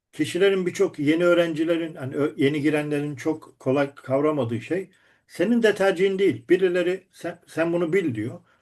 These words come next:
Her şey onun üzerine bina ediyor. Sen bunu bilmeyince zaten Docker bilmeyince Kubernetes olmuyor. Kubernetes olmayınca cloud'u kullanamıyorsun. Sonra ne oluyor? Elinde hiçbir şey kalmadı. Yani asıl A B C'nin A'sını kaybettin. Ondan sonrası zaten önemi yok.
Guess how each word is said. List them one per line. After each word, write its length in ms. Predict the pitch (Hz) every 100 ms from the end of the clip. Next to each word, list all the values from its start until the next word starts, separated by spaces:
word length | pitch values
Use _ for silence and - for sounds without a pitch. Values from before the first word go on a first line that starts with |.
| _
Her 200 | - 180
şey 160 | - 214
onun 100 | 202
üzerine 360 | 196 214 180 135
bina 240 | 113 95
ediyor. 320 | 82 85 147 - _ _ _
Sen 280 | - 170 185
bunu 160 | 196
bilmeyince 500 | 214 226 214 143 196
zaten 420 | 190 185 180 208 208 _ _ _ _ _ _ 143
Docker 320 | 156 160 185
bilmeyince 380 | 190 170 160 196
Kubernetes 460 | 196 190 196 190 160
olmuyor. 260 | 123 101
Kubernetes 360 | 151 165 170 165
olmayınca 340 | 156 143 180 185
cloud'u 280 | 190 190 185
kullanamıyorsun. 640 | 165 120 107 92 90 _ _ _ _ _ _ _
Sonra 320 | 165 180 175
ne 80 | 196
oluyor? 300 | 147 190 208
Elinde 480 | 175 165 185 220 _ _ _
hiçbir 280 | 190 190 120
şey 160 | 185
kalmadı. 500 | 185 214 190 120 104 135
Yani 300 | 123 113 117
asıl 320 | 147 147 190 185
A 220 | 160 165
B 140 | 170
C'nin 280 | 160 170 196
A'sını 380 | 185 180 196 202
kaybettin. 480 | 175 117 110 - 135
Ondan 200 | 151 143
sonrası 380 | 131 117 170 170
zaten 320 | 139 156 165
önemi 300 | 160 170
yok. 120 | 151